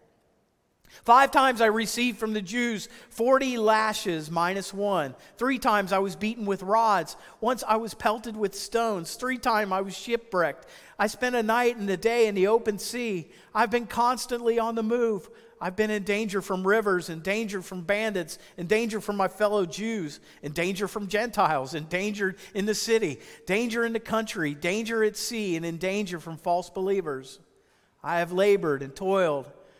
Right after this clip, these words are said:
and have often gone without sleep. I've known hunger and thirst,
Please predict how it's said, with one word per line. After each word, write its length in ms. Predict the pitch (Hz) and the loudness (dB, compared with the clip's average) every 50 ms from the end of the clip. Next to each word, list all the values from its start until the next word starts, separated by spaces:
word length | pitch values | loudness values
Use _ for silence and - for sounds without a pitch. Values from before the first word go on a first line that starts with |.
| _ _ _ - | _ _ _ -8
and 140 | 147 147 160 | -6 -4 -2
have 160 | 160 156 151 | -2 -2 0
often 380 | 165 175 185 180 - 185 170 165 | 2 2 2 2 0 -4 -6 -4
gone 300 | 156 165 170 175 170 175 | 0 0 2 2 0 -2
without 360 | 170 170 - 170 165 165 - | -4 -2 0 0 0 -2 -4
sleep. 400 | - - 151 143 139 127 127 151 156 - _ _ _ _ _ _ - | -8 -8 -6 -4 -4 -6 -6 -12 -18 -20 _ _ _ _ _ _ -10
I've 220 | 120 123 135 131 | -6 -6 -6 -4
known 280 | 143 156 165 170 165 147 | -4 -2 -2 -2 -2 -4
hunger 340 | 131 151 160 170 160 156 143 | -6 -6 -6 -6 -4 -4 -4
and 160 | 135 135 131 | -4 -6 -6
thirst, 520 | - 165 170 165 143 139 - - - - | -4 -2 -2 -2 -2 -4 -8 -16 -20 -20